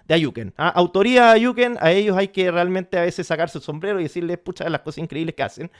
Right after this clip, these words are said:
Em, y, eh, entonces, em, em, eh, dejo, eh, a-, eh, ahora a, a Carlos con ustedes, ¿ya?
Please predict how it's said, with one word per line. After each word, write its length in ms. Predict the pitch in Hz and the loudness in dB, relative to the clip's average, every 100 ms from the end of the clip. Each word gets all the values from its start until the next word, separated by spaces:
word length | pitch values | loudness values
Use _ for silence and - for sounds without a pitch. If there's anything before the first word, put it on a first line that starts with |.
| - - - - _ | -20 -20 -20 -20 _
Em, 800 | - 160 175 175 180 170 170 170 - | -2 2 4 4 4 2 -2 -6 -2
y, 440 | 170 175 175 170 | 2 4 4 4
eh, 340 | 147 160 160 151 | 4 4 4 2
entonces, 640 | 151 208 - 208 202 190 - - - _ | 0 -2 2 2 4 2 -2 -18 -20 _
em, 880 | - 160 160 160 160 151 143 139 135 | -2 4 6 6 4 0 -4 -8 -8
em, 540 | 147 143 139 127 120 120 _ _ _ _ _ _ - _ 151 | -4 -2 -2 -6 -8 -10 _ _ _ _ _ _ -20 _ -4
eh, 220 | 139 139 | -4 -4
dejo, 440 | 156 190 214 214 175 | -2 4 6 6 4
eh, 200 | 151 147 | 0 2
a-, 220 | 131 135 | 0 0
eh, 180 | 127 131 | -2 -2
ahora 360 | 117 151 175 156 | 0 2 4 2
a, 200 | 139 - | 0 -2
a 80 | 135 | 0
Carlos 280 | 185 214 | 2 2
con 120 | 202 165 | -2 -6
ustedes, 460 | 147 254 233 247 247 _ _ _ | 2 6 6 4 -6 _ _ _
¿ya? 340 | 160 185 196 | 0 2 2